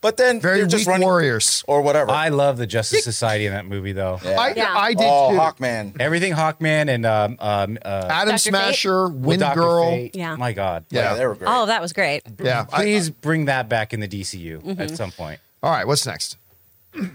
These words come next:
Speaker 4: From Amin, movie quote of the day. "If you focus on what you've left behind, you'll never be able to see what lies ahead." That's from Gus-,
Speaker 1: Mm.
Speaker 4: that's Gusteau from Ratatouille.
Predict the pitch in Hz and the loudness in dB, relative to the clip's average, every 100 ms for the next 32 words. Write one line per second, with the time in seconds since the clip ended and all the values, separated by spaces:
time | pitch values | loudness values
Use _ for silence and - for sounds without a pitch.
0 | 120 - - 233 208 240 339 330 _ - | -14 -20 -4 0 2 2 -2 -6 _ -16
1 | - - - 254 403 - 381 381 339 392 | -14 -14 -4 0 0 2 0 0 0 2
2 | 440 392 381 _ _ - 233 247 - 392 | 2 0 -4 _ _ -6 -4 -4 -2 -2
3 | 440 - 339 277 277 277 262 - 240 208 | 0 0 0 0 -2 -2 -4 -4 -6 -2
4 | 160 160 170 185 185 262 359 320 - 233 | -2 -4 -6 -4 -2 0 -2 0 0 0
5 | 202 - 240 254 156 160 196 262 208 127 | -2 -2 -2 -2 -2 -2 -2 -2 -4 -6
6 | 110 - 101 117 127 190 170 - - 208 | -8 -14 -10 -8 -4 -4 -2 -4 -2 -2
7 | 196 - 208 - 320 349 311 240 302 403 | -2 -2 -2 0 2 2 0 2 0 2
8 | - 571 | 2 0